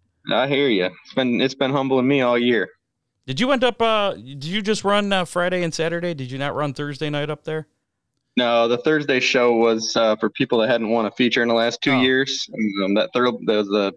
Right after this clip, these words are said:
Speaker 1: the Thurlby Automotive race or whatever that was.
Speaker 2: Gotcha.
Speaker 1: So we went up there, we went up there to help a couple of our customers, and then we raced on Sat-, uh, Friday and Saturday.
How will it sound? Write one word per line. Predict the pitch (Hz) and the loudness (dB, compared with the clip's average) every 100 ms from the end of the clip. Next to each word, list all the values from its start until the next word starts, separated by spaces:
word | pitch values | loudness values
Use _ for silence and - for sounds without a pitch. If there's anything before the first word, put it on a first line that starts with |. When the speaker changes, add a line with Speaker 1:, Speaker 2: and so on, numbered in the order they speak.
| - | -6
Speaker 1:
the | 104 | -2
Thurlby | 123 120 113 | 0 2 2
Automotive | 113 110 120 120 117 | 2 2 0 0 0
race | 117 117 | 0 0
or | 113 | 2
whatever | 113 113 | 2 2
that | 117 113 | 2 2
was. | 117 117 | 2 0
Speaker 2:
Gotcha. | 110 104 101 - 107 | -2 -2 -4 -8 -4
Speaker 1:
So | 131 | 0
we | 131 | 2
went | 127 123 | 2 0
up | 113 | 0
there, | 123 113 - | 0 0 0
we | 131 | 0
went | 120 | 0
up | 117 | 2
there | 117 | 2
to | |
help | 117 110 | 2 0
a | |
couple | - 110 113 | -2 0 2
of | 104 | 0
our | |
customers, | - 113 - 107 107 110 - - | 0 -2 2 2 2 0 -4 -6
and | 107 101 | -2 0
then | 101 101 104 | 0 0 0
we | 104 | 2
raced | 104 104 101 | 2 0 -2
on | 101 | -4
Sat-, | - 110 101 | -2 0 2
uh, | 101 98 | 0 0
Friday | 110 104 98 | 2 2 0
and | 92 | -2
Saturday. | 104 98 92 | -2 0 -2